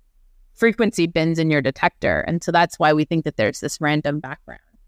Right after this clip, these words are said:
Um, but eventually, when we do measure this background, we'll be able to tell if there's gas and stars that are interacting with the black hole, because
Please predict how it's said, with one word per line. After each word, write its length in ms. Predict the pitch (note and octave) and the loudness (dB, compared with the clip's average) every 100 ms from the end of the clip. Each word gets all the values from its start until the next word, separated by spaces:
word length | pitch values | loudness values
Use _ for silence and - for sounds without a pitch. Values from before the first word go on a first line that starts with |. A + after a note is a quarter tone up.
| _ _ _ - _ | _ _ _ -20 _
Um, 360 | E3+ D#3+ C#3+ - | -2 0 0 -2
but 120 | G3+ G3 | 0 2
eventually, 580 | F#3 D#4+ - A3 F#3+ F#3 | 4 2 2 2 2 2
when 180 | F#3+ | 2
we 340 | F#3+ F3+ F3+ F3 | 2 2 2 0
do 320 | E3 B3+ E4 | 0 2 4
measure 260 | B3+ F#3+ F3+ | 4 2 0
this 220 | E3+ - | -2 -2
background, 480 | D#3+ D#3 - F3 F3+ | -2 -2 -2 0 0
we'll 80 | |
be 140 | F3 F#3 | 2 0
able 160 | F3+ | 0
to 100 | F3+ | -2
tell 320 | F#3 F#3 F3 F3 | -2 0 2 0
if 100 | - | 0
there's 200 | F3+ F3 | -4 0
gas 340 | F#3+ E3+ - | 0 0 -2
and 120 | F#3+ F#3 | -6 -6
stars 480 | - G3+ A#3+ G3+ | 0 4 4 2
that 180 | - D#3+ | 2 0
are 300 | D#3 D3 C#3+ | 2 0 0
interacting 840 | F3 F3 F3+ G3 - - G2 A3+ - | -2 -2 0 0 -2 -4 -4 -6 -8
with 160 | E3+ - | -8 -6
the 80 | |
black 320 | D#3 D#3+ C#3 - | -4 -2 -4 -4
hole, 200 | - - _ _ _ _ _ - | -14 -16 _ _ _ _ _ -8
because 580 | F#3+ F3+ F#3 F3+ F3+ - | -4 0 2 2 0 -4